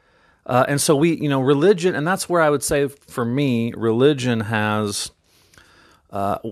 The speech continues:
taught me in the past, I'm coming out of this, it's taught me that, that I have to get to that level of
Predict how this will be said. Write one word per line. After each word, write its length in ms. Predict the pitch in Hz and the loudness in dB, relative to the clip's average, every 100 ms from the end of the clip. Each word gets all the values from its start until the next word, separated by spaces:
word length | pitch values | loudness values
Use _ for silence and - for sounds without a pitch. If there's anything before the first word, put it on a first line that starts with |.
| - | -6
taught 400 | - - 160 - | -2 2 2 0
me 260 | 98 95 135 | -6 -12 -12
in 80 | 110 | -12
the 80 | 107 | -12
past, 720 | - 131 104 107 - - - | -4 0 0 -2 -6 -10 -10
I'm 180 | 101 98 | -8 -8
coming 360 | - 139 117 107 | -4 -2 -2 0
out 180 | 107 | 0
of 160 | 110 87 | -2 -4
this, 300 | 92 95 - | -6 -4 -6
it's 160 | - - | -8 -4
taught 340 | - 131 - | 2 2 0
me 140 | 107 | -4
that, 280 | 98 101 98 - - - - - - | -4 -2 -4 -8 -20 -20 -20 -20 -2
that 180 | 117 | 0
I 120 | 110 131 | 2 0
have 260 | 143 139 | -2 -4
to 80 | 120 | -8
get 320 | 101 107 - | -6 -4 -2
to 120 | - 113 | -4 -2
that 240 | 120 87 | 0 0
level 380 | 117 117 110 | 0 0 0
of 100 | 104 | -2